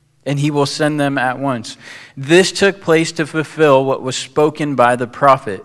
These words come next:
saying, 'Say to the daughter of Zion, Behold, your king is coming to you, humble and mounted on a donkey, on a colt, the foal of a beast of burden.'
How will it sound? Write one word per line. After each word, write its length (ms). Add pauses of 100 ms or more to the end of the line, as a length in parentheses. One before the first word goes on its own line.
saying, 460 (160)
'Say 300
to 100
the 140
daughter 400
of 180
Zion, 540
Behold, 840 (580)
your 140
king 400
is 200
coming 380
to 100
you, 220
humble 680 (480)
and 300
mounted 680 (380)
on 140
a 80
donkey, 520 (520)
on 120
a 60
colt, 640
the 160
foal 580
of 200
a 100
beast 680 (360)
of 220
burden.' 480